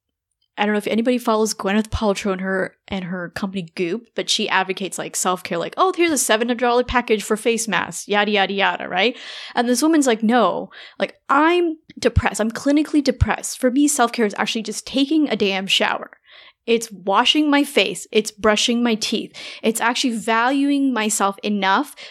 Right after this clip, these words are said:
to wanna be clean. Like, to leave the house clean is self-care for me." I just, I just wanna put that out there that self-care does not mean going shopping to, like, forget about the stresses of debt.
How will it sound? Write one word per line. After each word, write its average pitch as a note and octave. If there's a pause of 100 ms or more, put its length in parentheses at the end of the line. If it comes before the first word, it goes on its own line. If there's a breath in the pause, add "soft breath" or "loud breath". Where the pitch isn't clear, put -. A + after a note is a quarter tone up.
(100)
to -
wanna G3+
be G#3
clean. G3 (180)
Like, G#3
to -
leave A3+
the C4
house G#3+
clean A3
is A3
self-care G3+
for -
me." - (580 loud breath)
I C4+
just, C#4
I A#3+
just B3
wanna F4+
put G4+
that E4+
out B3+
there C#4
that A#3
self-care D#4
does C#4+
not A3
mean G#3
going F#3
shopping E3+
to, F#3
like, E3+
forget G3
about F3+
the -
stresses -
of F#3
debt. -